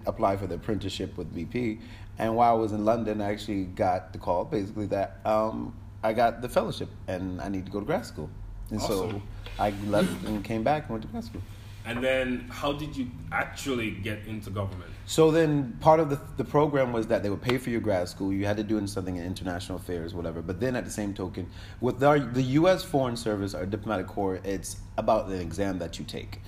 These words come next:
Speaker 1: And so you, if you pass the exam, you enter in. So I took the exam, like, two or three <laughs> times. It's statistically hard to pass than the bar. It's really, really extremely difficult. Um,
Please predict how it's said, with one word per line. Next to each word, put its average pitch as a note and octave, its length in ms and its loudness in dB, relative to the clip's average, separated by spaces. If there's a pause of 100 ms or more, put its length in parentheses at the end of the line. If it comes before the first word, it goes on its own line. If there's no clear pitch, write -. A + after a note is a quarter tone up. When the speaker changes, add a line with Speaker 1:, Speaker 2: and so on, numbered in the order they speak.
(160)
Speaker 1:
And F#2+ 80 -6
so G2 120 -4
you, G2 220 0
if G2 160 -2
you F2 100 -6
pass F#2+ 320 2
the G#2 80 -2
exam, F#2 360 -2
you E2 140 -4
enter E2 320 -6
in. - 160 -8
So F2 240 -2
I F2 160 0
took - 260 -4
the G#2 60 -2
exam, F2 600 -4
like, D#2 180 -4 (420)
two F#2+ 340 -4
or F#2+ 60 -6
three F2 180 -6
<laughs> - 180 -6
times. - 680 4 (320)
It's C#3 100 4
statistically D3 640 4
hard A2+ 200 6
to G2+ 60 0
pass F#2+ 300 4
than E2 140 -8
the E2+ 40 -6
bar. E2 360 0 (240)
It's F#2 80 -8
really, G#2+ 420 0
really F#2 340 -2
extremely E2 560 -6
difficult. D#2+ 600 -6
Um, F2 500 -2